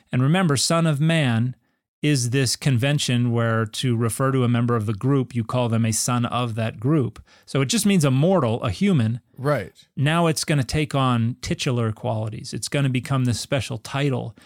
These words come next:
Speaker 1: because there's this Son of Man who's manifesting the Ancient of Days. And so this is probably related to some of the Enochic literature and other tales about this,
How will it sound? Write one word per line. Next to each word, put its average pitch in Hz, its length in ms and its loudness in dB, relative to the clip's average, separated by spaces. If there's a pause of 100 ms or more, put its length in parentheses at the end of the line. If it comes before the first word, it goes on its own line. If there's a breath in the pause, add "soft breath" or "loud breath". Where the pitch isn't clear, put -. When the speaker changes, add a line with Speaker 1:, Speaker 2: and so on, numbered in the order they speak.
(140 loud breath)
Speaker 1:
because 120 500 0 (400 soft breath)
there's 143 300 2
this 139 220 0
Son 147 280 2
of 123 140 0
Man 143 440 2
who's 120 560 -2 (540 soft breath)
manifesting 135 840 0
the 120 140 0
Ancient 120 320 0
of 104 100 -2
Days. 117 500 -4 (300 loud breath)
And 123 180 2
so 139 140 2
this 139 220 0
is 139 100 0
probably 160 480 2
related 139 480 2
to 127 200 2
some 131 200 0
of 123 100 2
the 120 120 2
Enochic 123 440 0
literature 123 560 0
and 120 240 0
other 117 280 -2
tales 120 500 0
about 113 280 -2
this, 113 260 -4